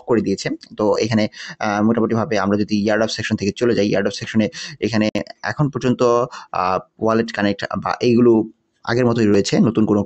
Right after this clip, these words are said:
নিউজ নাই বললেই চলে। আহ, যদি আজকের ভিডিও থেকে মোটামুটি একটা শর্ত জানা যেতে পারে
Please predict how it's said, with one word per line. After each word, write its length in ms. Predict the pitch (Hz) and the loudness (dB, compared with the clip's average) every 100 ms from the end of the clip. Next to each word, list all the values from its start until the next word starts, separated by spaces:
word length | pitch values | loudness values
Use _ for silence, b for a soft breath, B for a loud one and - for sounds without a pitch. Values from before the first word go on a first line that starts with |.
| - | -2
নিউজ 380 | 117 117 107 - | 0 4 2 0
নাই 140 | 107 101 | 0 0
বললেই 280 | 101 104 101 | 2 2 2
চলে। 240 | 120 233 - - | 0 -2 -4 -8
আহ, 160 | 101 98 | -6 -4
যদি 360 | 135 180 - - | 0 2 2 -2
আজকের 320 | - - 202 | -8 -2 0
ভিডিও 180 | 160 143 | 2 0
থেকে 200 | 127 113 | 2 2
মোটামুটি 340 | 110 127 156 131 | 2 2 0 -2
একটা 120 | 110 | -6
শর্ত 260 | - 117 120 | -6 -4 -2
জানা 240 | 110 110 | 0 0
যেতে 180 | 120 117 | 0 0
পারে 240 | 107 117 | -2 -2